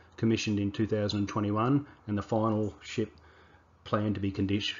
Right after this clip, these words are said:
commissioned in twenty twenty-four, armed with sixteen brahmos, thirty-two Barak eight missiles, four Varunastra heavyweight torpedo tubes, two helicopters, one seventy-six millimeter gun,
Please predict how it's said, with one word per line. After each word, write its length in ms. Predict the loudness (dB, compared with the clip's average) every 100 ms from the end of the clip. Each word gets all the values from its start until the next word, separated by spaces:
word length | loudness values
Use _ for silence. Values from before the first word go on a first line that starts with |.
| -6
commissioned 480 | 0 2 2 2 0
in 300 | 0 0 -2
twenty 280 | -4 -2 -2
twenty-four, 680 | -4 -8 -2 6 6 6 -2 -18 _ -20 -20 -20 -20 -10
armed 300 | -2 0 0
with 180 | -2 -4
sixteen 640 | -4 -6 -2 0 2 0
brahmos, 720 | 2 2 2 0 0 -4 -10 -12 -20 -20 -20 -20 _ _ 0
thirty-two 680 | 2 2 0 2 2 2
Barak 320 | 0 -2 -2
eight 160 | -2 -2
missiles, 800 | -2 -2 0 0 0 0 -4 -14 -20 _ _ _ _ -20
four 600 | -10 2 4 6 6 4 -2 -16 -6
Varunastra 760 | -2 0 0 0 0 0 0 0
heavyweight 380 | -2 0 -2
torpedo 380 | -4 -4 0 0
tubes, 500 | 2 2 2 0 -6 -12 _ -20 -20 _
two 140 | 6
helicopters, 640 | 8 8 6 2 2 0 -4 -14 _ -20 -20 _ _
one 200 | 0 2
seventy-six 520 | 2 0 0 -2 -2
millimeter 360 | 0 0 0 -2
gun, 360 | -2 -2 -4